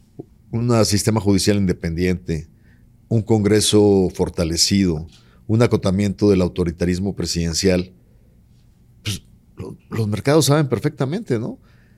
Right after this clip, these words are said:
Si un señor con un plumazo te puede eliminar un aeropuerto, puede hacer una consulta balina para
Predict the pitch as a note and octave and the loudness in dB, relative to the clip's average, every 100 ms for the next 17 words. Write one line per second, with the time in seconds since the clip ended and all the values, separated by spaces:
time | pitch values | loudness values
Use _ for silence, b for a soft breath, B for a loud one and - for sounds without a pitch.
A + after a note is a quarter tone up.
0 | - - C3 C#3 D3 C3+ C3+ C3 - G#2+ | -10 0 2 4 4 6 6 4 4 2
1 | A#2+ A#2 A2+ A2+ G#2+ G2 G2 E2 G#2+ G#2+ | 2 2 4 4 2 2 0 0 2 4
2 | G#2 F#2+ F#2 F#2+ G2 G2 F2 D#2+ F#2+ E2 | 4 4 0 0 2 0 0 0 0 -2
3 | - C#2+ - b b b - A2+ A2+ A2+ | -6 -12 -14 b b b -2 2 2 2
4 | A2+ F2+ F#2+ - G#2+ G2 G2 F2+ F#2+ G2+ | 2 2 0 0 0 2 2 2 2 2
5 | F#2+ - E2 E2 | 0 -2 -2 -2